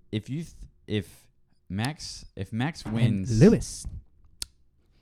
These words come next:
Speaker 1: If Max wins one more, you think he has it in?
Speaker 2: D-, if he wins one more, you mean when he wins one more?
Speaker 1: When he wins one more, he locks it?
Speaker 2: Oh, race. I bet you say win more, one more championship.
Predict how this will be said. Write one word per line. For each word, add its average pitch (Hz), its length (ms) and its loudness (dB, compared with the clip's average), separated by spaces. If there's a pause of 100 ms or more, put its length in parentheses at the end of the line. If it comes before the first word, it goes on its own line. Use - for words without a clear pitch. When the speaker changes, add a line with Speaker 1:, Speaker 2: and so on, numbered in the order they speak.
(560)
Speaker 1:
If 98 120 -4
Max 110 380 -4
wins 113 260 -4
one 92 220 -4
more, 87 200 -2
you 85 120 -4
think 90 180 -8
he 90 100 -6
has 85 180 -4
it 87 100 -6
in? 147 120 -2
Speaker 2:
D-, 165 140 4
if - 160 4
he 214 120 10
wins 240 220 6
one 240 140 6
more, 247 220 10
you 214 120 8
mean 170 180 10
when 135 220 10
he 180 120 12
wins 190 260 8
one 208 140 8
more? 233 300 6 (260)
Speaker 1:
When 113 120 4
he 131 100 6
wins 139 280 2
one 120 120 0
more, 110 180 0
he 95 100 2
locks 95 260 -2
it? 123 220 -6 (880)
Speaker 2:
Oh, 165 160 8
race. 120 580 2 (100)
I 139 60 -2
bet 143 160 0
you 131 60 -6
say 131 140 0
win 120 160 0
more, 117 120 0
one 117 140 -2
more 110 140 0
championship. - 560 -4